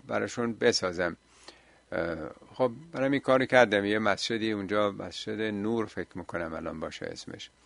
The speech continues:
این مسجد قبل از اینکه تمام بشه دیدم یه عده‌ای، اه، خودشون آماده کردن بیان تصاحب بکنن،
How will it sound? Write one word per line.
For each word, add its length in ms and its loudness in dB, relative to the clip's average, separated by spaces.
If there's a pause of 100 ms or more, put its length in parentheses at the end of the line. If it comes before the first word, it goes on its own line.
(600)
این 160 6
مسجد 320 8
قبل 280 6
از 100 4
اینکه 200 4
تمام 600 6
بشه 340 6
دیدم 360 4
یه 160 8
عده‌ای، 500 8 (520)
اه، 540 8 (120)
خودشون 360 0
آماده 360 8
کردن 340 6
بیان 200 6
تصاحب 440 6
بکنن، 560 4